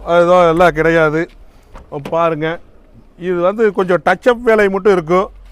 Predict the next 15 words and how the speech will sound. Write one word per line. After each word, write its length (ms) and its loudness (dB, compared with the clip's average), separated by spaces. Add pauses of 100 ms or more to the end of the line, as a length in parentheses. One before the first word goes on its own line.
(100)
அது 260 0
மட்டும் 240 -4
நம்ம 240 0
செஞ்சுக்கணும். 560 -4 (340)
இதுவும் 320 -4
அப்படித்தான், 600 2 (500)
உங்களுக்கு 960 -2 (260)
நல்ல 340 0
வண்டி, 280 2
பாடி 320 2
ரீப்ளேஸ்மெண்ட் 680 -4
இல்லாத 320 2
வண்டி. 440 -4 (1200)
ஆ, 600 -6 (3500)
பாருங்க, 440 -6